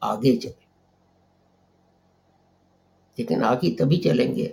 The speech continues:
کہ جب وہ جو چیز محفوظ کی گئی ہے اس کے متعلق پوچھا جائے کہ کیوں، کیسے۔ تو اسی کے ساتھ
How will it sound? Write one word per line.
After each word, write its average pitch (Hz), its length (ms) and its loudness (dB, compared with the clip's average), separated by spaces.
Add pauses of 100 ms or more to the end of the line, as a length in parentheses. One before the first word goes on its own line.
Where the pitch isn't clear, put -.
(340)
کہ 110 60 -6
جب 113 260 0
وہ 113 200 0
جو 117 160 0
چیز 117 300 -2
محفوظ 120 540 0
کی 117 280 4
گئی - 160 -6 (100)
ہے - 40 -20 (320)
اس 131 160 -12
کے 156 80 0
متعلق 147 520 0
پوچھا 76 320 -2
جائے - 280 -8
کہ - 180 -8
کیوں، - 280 2 (1200)
کیسے۔ - 380 0 (3500)
تو 151 200 6
اسی - 320 0
کے 143 120 4
ساتھ 127 320 6